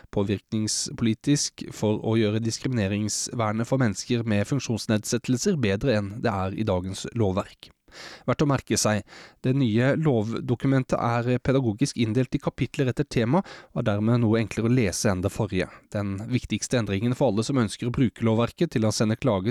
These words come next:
til Likestillings- og diskrimineringsombudet, er nok at numrene på paragrafene er endret. Dette er det verdt å merke seg, i og med at det betyr at klager ikke kan fremmes på bakgrunn av de samme paragrafene som før. Manglende universell utforming av offentlige og private virksomheter omtales i paragraf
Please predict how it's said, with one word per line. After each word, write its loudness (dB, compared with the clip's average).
til 2
Likestillings- -2
og 0
diskrimineringsombudet, 0
er -8
nok 2
at -2
numrene 4
på 0
paragrafene 0
er -2
endret. -2
Dette -10
er 0
det 0
verdt -4
å -2
merke -4
seg, 2
i -2
og 0
med 0
at -2
det -2
betyr -2
at -18
klager 0
ikke -4
kan -4
fremmes -2
på -2
bakgrunn -2
av 0
de -2
samme -2
paragrafene 0
som -6
før. -2
Manglende -4
universell 0
utforming 0
av 0
offentlige -2
og -6
private -2
virksomheter 0
omtales -2
i -2
paragraf -4